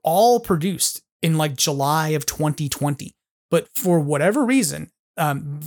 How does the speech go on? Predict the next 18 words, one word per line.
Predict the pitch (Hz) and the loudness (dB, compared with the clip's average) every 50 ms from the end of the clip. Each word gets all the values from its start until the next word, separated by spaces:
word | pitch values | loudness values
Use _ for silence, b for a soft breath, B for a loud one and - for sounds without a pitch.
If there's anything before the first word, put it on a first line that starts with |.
| - - _ | -16 -14 _
these, | - 190 240 294 381 294 151 143 170 - - - - _ | -2 -2 0 0 0 -2 -2 0 0 0 0 -2 -4 _
which | 170 165 160 - - | -2 -2 0 2 0
have | 170 151 | 0 2
been | 139 175 165 156 151 | 2 2 0 2 2
located | 170 185 185 - - 226 220 185 175 165 | 2 2 0 0 0 0 0 0 0 0
and | 170 160 160 | 0 -2 0
found | - 185 180 175 175 175 | 0 0 2 2 2 2
somewhere | - - 170 175 190 202 196 175 156 | 0 0 0 0 2 2 2 2 2
in | 143 135 | 2 0
China, | - 165 196 226 170 127 131 - - _ _ _ _ _ _ _ _ _ _ _ | 0 0 0 0 0 -2 -4 -6 -10 _ _ _ _ _ _ _ _ _ _ _
were | 180 170 180 170 - - _ | 0 2 2 2 0 -4 _
all | - 160 170 202 226 247 - | 0 4 4 6 6 4 4
produced | - 208 175 180 226 247 165 - - - - | 2 0 2 4 2 2 2 0 -2 -2 0
in | - 165 160 | 2 2 4
July | 143 156 151 156 160 175 180 175 | 4 2 2 2 2 2 2 2
of | 160 143 - | 2 0 -2
twenty | - - 175 175 170 170 160 | -4 0 2 2 2 2 2
twenty-one. | - - 185 185 170 151 139 123 127 147 156 127 - | 0 0 2 2 2 2 0 -2 -2 -2 -2 -4 -4